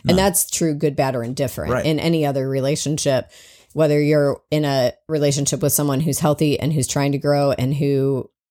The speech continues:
Speaker 1: has maturity or is working on
Speaker 2: Mm-hmm.
Speaker 1: maturity, or you're with someone who is not healthy or not safe. Staying in our own circle is actually gentle protectors of ourselves
Speaker 2: Of ourselves
Speaker 1: as well.
Speaker 2: as well.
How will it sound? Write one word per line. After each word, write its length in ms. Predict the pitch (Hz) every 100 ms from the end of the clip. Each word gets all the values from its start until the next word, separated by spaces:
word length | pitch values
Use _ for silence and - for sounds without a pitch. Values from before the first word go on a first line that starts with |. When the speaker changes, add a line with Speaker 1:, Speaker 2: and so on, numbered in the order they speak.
| -
Speaker 1:
has 260 | - 156 170
maturity 500 | 165 - 160 156 151
or 100 | 117
is 120 | 110
working 240 | 165 92
on 60 | 87
Speaker 2:
Mm-hmm. 80 | 104
Speaker 1:
maturity, 300 | 139 156 156 - - - -
or 120 | 160
you're 200 | 165 165
with 120 | 165 156
someone 280 | 160 160 170
who 340 | 170 151 151
is 200 | - 139
not 280 | 143 139 170
healthy 340 | 135 143 117 104
or 160 | 117
not 360 | 139 139 135 -
safe. 400 | - 135 120 - - - - _ _ _ -
Staying 300 | - 175 185
in 100 | 170
our 140 | 143
own 140 | 139 139
circle 320 | 160 151 147
is 100 | 139
actually 500 | 139 139 - 143 135
gentle 340 | 131 156 147 131
protectors 560 | 143 143 143 - 135
of 180 | - 139
ourselves 500 | 127 120 - 151 135
Speaker 2:
Of 80 | 90
ourselves 300 | 123 - 98
Speaker 1:
as 40 | 80
well. 100 | -
Speaker 2:
as 60 |
well. 300 | 92 107 85